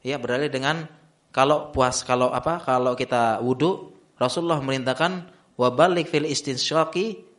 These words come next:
illa an takuna sha'iman." Kata Rasulullah sallallahu alaihi wasallam, "Kalau mau berwudu, kalian tolong agak kenceng sedikit,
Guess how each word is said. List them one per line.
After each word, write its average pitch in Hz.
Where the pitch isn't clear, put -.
illa 160
an 147
takuna 170
sha'iman." 151
Kata 113
Rasulullah 117
sallallahu 113
alaihi 135
wasallam, 160
"Kalau 143
mau 139
berwudu, 156
kalian 170
tolong 170
agak 156
kenceng 156
sedikit, 160